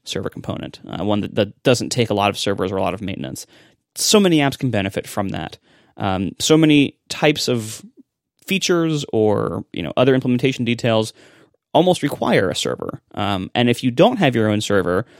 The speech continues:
then you have to go to external services for certain things, like sending push notifications to people or, you know, processing subscription payments or whatever else. And so if you can do a lot of those things yourself on servers, you can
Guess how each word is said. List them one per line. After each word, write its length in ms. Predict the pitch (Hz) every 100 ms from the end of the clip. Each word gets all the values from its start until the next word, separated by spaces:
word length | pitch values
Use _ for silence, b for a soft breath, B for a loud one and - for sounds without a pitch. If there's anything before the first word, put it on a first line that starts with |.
| b b
then 220 | 127 127
you 80 | 120
have 200 | 131 139
to 60 | -
go 140 | 120
to 100 | 127 -
external 400 | 131 - 131 117
services 760 | - 117 117 - 107 110 - -
for 300 | - 110 98
certain 300 | - - -
things, 380 | - 87 98
like 240 | 80 55 - b b
sending 260 | - 123 110
push 220 | - 170
notifications 800 | 165 156 147 170 147 - 147 143
to 100 | -
people 640 | - 139 131 131 117 117
or, 380 | - 107 - -
you 80 | -
know, 160 | 87 - - - -
processing 360 | 123 123 120
subscription 420 | 107 104 - - 165
payments 380 | 165 156 147
or 60 | 147
whatever 260 | 127 123 120
else. 220 | 120 - b b b b b
And 100 | 147
so 160 | - 151 -
if 220 | 262 -
you 80 | 214
can 140 | 175
do 120 | 160
a 40 | 156
lot 120 | 135
of 40 |
those 200 | 127 123
things 280 | - 117 117
yourself 480 | 113 117 285 240 -
on 160 | - 175
servers, 560 | - 302 196 160 160 - b b b
you 320 | - 139 143
can 320 | 131 131 127